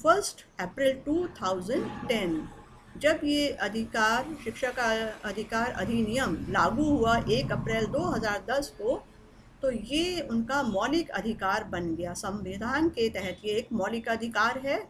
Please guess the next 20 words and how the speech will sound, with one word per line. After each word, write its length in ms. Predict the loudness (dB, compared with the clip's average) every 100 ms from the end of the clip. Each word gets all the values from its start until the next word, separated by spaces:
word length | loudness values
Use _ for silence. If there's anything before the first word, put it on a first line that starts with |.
| -10
कि 180 | -10 0
हर 140 | 0 2
बच्चे 380 | -4 -6 -8
को 360 | 0 2 2 -2 -16 -20 -20 -6
निशुल्क 440 | -4 -2 -2 -4 -6
अनिवार्य 600 | -8 -8 -2 -2 -2 -4
प्राथमिक 520 | -4 -4 -4 -8 -10
शिक्षा 500 | -10 -6 -2 -2 -4 -10 -20 -4
हासिल 440 | -2 0 -2 -4 -4 -2
हो। 240 | -2 -4 -12 -20 -20 -20 -20 -14 -6
Universal 360 | 0 2 2
education 640 | 0 -2 -2 -2 -2 -2 -2
for 320 | -4 -4 -4
all 320 | -4 -2 0
children 480 | 0 0 -2 -4 -4
up 480 | -8 -6 -6 -6 -4
to 60 |
the 0 |
age 520 | -2 -2 -2 -4 -4 -4
group 160 | -4